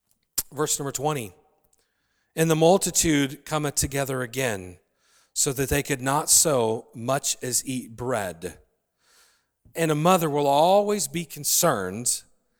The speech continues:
that her child has enough to eat. Amen, moms? You wanna make sure your kids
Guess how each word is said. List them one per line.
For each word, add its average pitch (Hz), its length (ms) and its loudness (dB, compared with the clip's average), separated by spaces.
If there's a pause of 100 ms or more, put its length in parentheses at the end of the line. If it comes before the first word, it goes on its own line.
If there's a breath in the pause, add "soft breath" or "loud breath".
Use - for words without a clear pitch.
(440)
that 143 180 -2
her 135 80 -4
child 131 760 -2 (640)
has 135 200 -4
enough 120 300 -6
to - 140 -6
eat. - 500 -6 (140)
Amen, 127 320 -4
moms? 185 440 -2
You 139 120 -6
wanna 139 160 -4
make 139 160 -4
sure 165 180 -4
your 135 140 -4
kids 156 480 -4